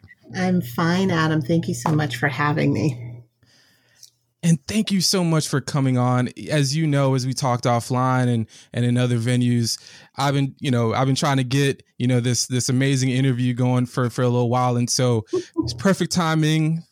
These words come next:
Speaker 2: you know, second half of twenty twenty. So,
Speaker 1: There
Speaker 2: you know, I
Speaker 1: we
Speaker 2: think
Speaker 1: go.
Speaker 2: this is gonna be a good, yeah, I think this is gonna be a good discussion.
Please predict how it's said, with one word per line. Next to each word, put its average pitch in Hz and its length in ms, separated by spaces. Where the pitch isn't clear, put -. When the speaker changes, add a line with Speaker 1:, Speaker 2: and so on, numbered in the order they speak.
Speaker 2:
you 127 120
know, 123 280
second 165 300
half 147 320
of 131 120
twenty 143 240
twenty. 127 360
So, 120 380
Speaker 1:
There 165 100
Speaker 2:
you 165 120
know, 175 80
I - 20
Speaker 1:
we - 60
Speaker 2:
think 131 100
Speaker 1:
go. 127 80
Speaker 2:
this 123 80
is 120 80
gonna 127 160
be 123 140
a 120 60
good, 120 440
yeah, 117 220
I 120 60
think 135 160
this 131 80
is 120 60
gonna 131 120
be 123 100
a 123 40
good 120 160
discussion. - 540